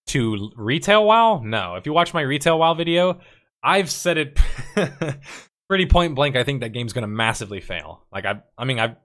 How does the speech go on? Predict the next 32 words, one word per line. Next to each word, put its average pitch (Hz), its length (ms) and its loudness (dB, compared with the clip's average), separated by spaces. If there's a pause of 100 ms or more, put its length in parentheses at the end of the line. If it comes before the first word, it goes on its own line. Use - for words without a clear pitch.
(140)
I'm 123 180 -4
already 139 240 4
putting 135 260 -2
myself 123 340 0
out 110 180 -2
there 98 140 -12
saying 90 380 -12
that. 82 260 -12 (160)
I 135 160 2
think 139 320 -4
B 123 160 2
F 123 140 -2
A 113 120 -2
is 107 100 -4
gonna 107 160 -6
massively 101 420 -8
fail. 87 300 -10
Like, 92 200 -10 (640)
sorry, 117 320 2
I 127 80 0
think 147 200 0
WoW 123 420 6
retail 120 520 -2
is 113 120 -6
going 127 220 0
to 117 80 -10
massively 101 440 -8
fail. - 400 -14 (420)
The 131 80 -2
reason 170 280 2
for 139 220 4
that, 170 260 4